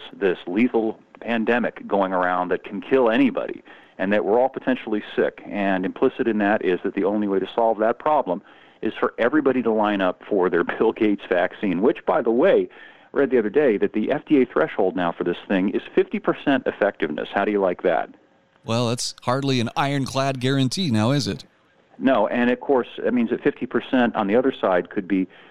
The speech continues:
Speaker 1: uh, horrible side effects, uh, in addition to no good effect at all.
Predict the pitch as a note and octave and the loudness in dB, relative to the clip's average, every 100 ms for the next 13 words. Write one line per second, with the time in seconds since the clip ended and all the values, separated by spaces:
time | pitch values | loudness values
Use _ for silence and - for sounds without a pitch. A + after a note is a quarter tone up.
0 | _ F#2 F2+ - A#2 B2 G#2 G#2 A#2+ A#2 | _ -2 -2 0 0 2 0 -2 -2 0
1 | A2 - E2+ - - F2 F#2 F2+ G2 F#2+ | -2 -2 -2 -4 -10 -2 -2 -2 -4 0
2 | A#2+ - F#2 F#2+ G2 G2 F#2 F#2 B2 G#2+ | 0 0 -2 2 4 2 0 2 4 4
3 | - F2+ E2+ - - F#2 F2+ G2+ - - | 0 -2 -2 -6 -4 0 2 0 -2 -10